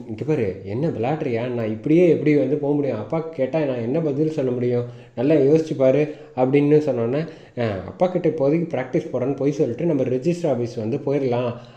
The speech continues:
அப்படிங்கிற மாதிரி வந்து சொன்னோன்னே, "நான் முதல்ல இப்போ வந்து கிளம்பி போறேன், நீ பின்னாடி வா." அப்படின்னு சொன்னோன்னே, "சரி." அப்படின்னு சொல்லிட்டு இந்த பக்கம் வந்துடுறாங்க. வந்ததுக்கப்புறமா இங்க கரெக்டா பார்த்தா,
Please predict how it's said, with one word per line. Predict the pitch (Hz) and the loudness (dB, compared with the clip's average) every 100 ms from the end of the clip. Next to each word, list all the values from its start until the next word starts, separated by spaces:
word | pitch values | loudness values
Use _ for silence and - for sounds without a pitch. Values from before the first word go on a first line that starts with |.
| - | -2
அப்படிங்கிற | 127 131 131 131 110 | 0 2 2 2 0
மாதிரி | 110 151 | 4 4
வந்து | 135 135 139 | 4 2 0
சொன்னோன்னே, | 120 120 143 | -2 0 0
"நான் | 123 123 131 | 0 0 0
முதல்ல | 123 143 | 0 2
இப்போ | 143 123 | 2 0
வந்து | 117 113 139 | 0 0 0
கிளம்பி | 135 131 147 | 0 -2 -2
போறேன், | - 120 143 | -2 0 0
நீ | |
பின்னாடி | 131 135 135 139 | -2 0 0 0
வா." | 127 123 120 | 0 -2 -2
அப்படின்னு | 117 123 | -2 -4
சொன்னோன்னே, | 123 113 131 | -6 -6 -4
"சரி." | 135 147 147 | 0 2 2
அப்படின்னு | 123 123 127 | 2 0 -2
சொல்லிட்டு | 113 - 165 170 - - - _ | -6 -4 -4 -4 -12 -20 -20 _
இந்த | 156 165 | 2 4
பக்கம் | 175 | 4
வந்துடுறாங்க. | 139 165 151 135 127 | 4 2 2 0 0
வந்ததுக்கப்புறமா | 127 165 190 185 113 117 131 147 | 0 2 2 0 -2 -2 -2 -2
இங்க | 131 117 | -2 -2
கரெக்டா | 120 123 160 | -4 -4 -4
பார்த்தா, | - 117 - | -2 -4 -2